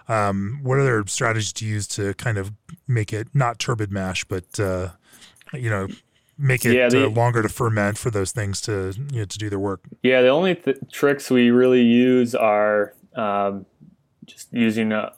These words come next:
Speaker 2: a high, high content of raw wheat, um, and then mashing,
Speaker 1: When you say
Speaker 2: mashing
Speaker 1: high, what, what is that?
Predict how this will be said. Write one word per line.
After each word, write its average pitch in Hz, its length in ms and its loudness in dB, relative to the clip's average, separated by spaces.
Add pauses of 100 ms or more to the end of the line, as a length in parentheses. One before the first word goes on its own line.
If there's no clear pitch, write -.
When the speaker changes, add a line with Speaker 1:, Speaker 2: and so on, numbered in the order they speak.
Speaker 2:
a 107 240 -2
high, 104 420 -2
high 107 280 -2
content 107 500 -2
of 101 160 -4
raw 101 200 2
wheat, 120 380 2 (640)
um, 95 480 -4 (100)
and 101 160 -8
then 98 500 -2
mashing, 101 400 -4
Speaker 1:
When 123 40 0
you 120 40 -4
say 127 100 0
Speaker 2:
mashing 117 260 0
Speaker 1:
high, 117 200 0
what, 104 200 -4
what 131 240 -4
is 113 120 -4
that? 107 180 -2